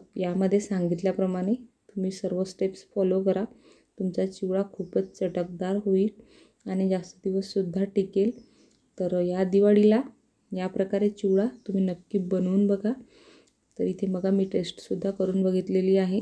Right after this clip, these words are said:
अगदी तुम्हाला काही कमी जास्त वाटत असेल तर लगेच ॲड करायचं आपल्या चवीनुसार. तर, अ, अशाच माझ्या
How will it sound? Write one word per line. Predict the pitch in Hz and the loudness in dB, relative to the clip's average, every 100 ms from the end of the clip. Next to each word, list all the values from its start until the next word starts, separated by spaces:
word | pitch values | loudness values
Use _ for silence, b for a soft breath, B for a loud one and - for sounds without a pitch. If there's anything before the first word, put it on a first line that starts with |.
| - | -4
अगदी | 185 175 | -6 -2
तुम्हाला | 196 190 190 | 0 0 0
काही | 196 196 | -2 -4
कमी | 190 190 180 | -4 -2 -2
जास्त | 180 190 - | -2 -4 -2
वाटत | 196 180 190 | -2 -2 -4
असेल | 190 190 190 190 | -4 -2 -2 -2
तर | 202 - | -8 -2
लगेच | 196 185 185 - | -2 0 -2 -4
ॲड | 185 180 | -4 -2
करायचं | 175 185 180 180 202 262 240 | -2 -2 0 -2 -2 -2 -2
आपल्या | 185 180 180 | -2 -2 0
चवीनुसार. | - 180 180 180 180 220 - B B B B B B B _ _ _ - | 2 4 2 0 -2 -4 -4 B B B B B B B _ _ _ -6
तर, | 180 180 | -2 2
अ, | 175 180 180 175 _ - - | 4 4 2 -2 _ -16 -8
अशाच | 190 214 214 | -2 0 4
माझ्या | 214 190 208 | 4 4 2